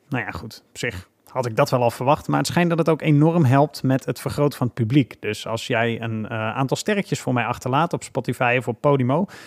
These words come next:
of een duimpje omhoog of wat dan ook, dan maakt dat dat ik makkelijker gevonden word. En dan maakt dat ook dat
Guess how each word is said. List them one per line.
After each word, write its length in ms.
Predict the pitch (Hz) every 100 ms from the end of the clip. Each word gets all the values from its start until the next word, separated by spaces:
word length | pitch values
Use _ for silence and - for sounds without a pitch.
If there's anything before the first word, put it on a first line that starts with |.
| -
of 140 | - 131
een 100 | 113
duimpje 300 | 117 120 127
omhoog 300 | 107 131 117
of 180 | - -
wat 160 | 117
dan 120 | 117 120
ook, 160 | 151 - - -
dan 320 | 139 147 147 147
maakt 300 | 160 180 -
dat 280 | 151 - -
dat 140 | 139
ik 100 | 123
makkelijker 380 | 147 - 123 120
gevonden 440 | 113 - 147 110
word. 200 | 98 95
En 60 | 110
dan 160 | 110
maakt 280 | 113 127 139
dat 160 | 151 127
ook 220 | 120 139
dat 180 | 123